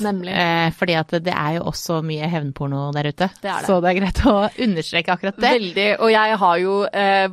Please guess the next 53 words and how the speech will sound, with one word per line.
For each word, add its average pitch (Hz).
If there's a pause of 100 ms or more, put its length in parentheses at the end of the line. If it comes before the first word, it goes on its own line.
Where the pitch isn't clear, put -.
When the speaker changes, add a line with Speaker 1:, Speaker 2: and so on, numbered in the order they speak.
(240)
Speaker 1:
jeg 208
har 180
jo 180
ikke 185
n-, - (220)
om 202
dag-, 165 (180)
for 226
tiden 233
så 247
har 160
jeg -
ikke 214
sex 202
med 214
noen 185
jeg -
ikke 180
stoler 175
på. 202 (380)
Eh, 202
man 202 (300)
trår 208
jo -
feil 185
innimellom, 190
men 240
jeg 226
har, 196 (160)
eh, 196
det 208
er 196
veldig 180
viktig 185
for -
meg 202
at 175
tilliten 180
og 170
den 156
gjensidige 170
respekten 196
ligger 180
til 214
grunn, 262
så 226
det 208
er -
veldig 208
viktig 190
å 190
teste 196
ut 180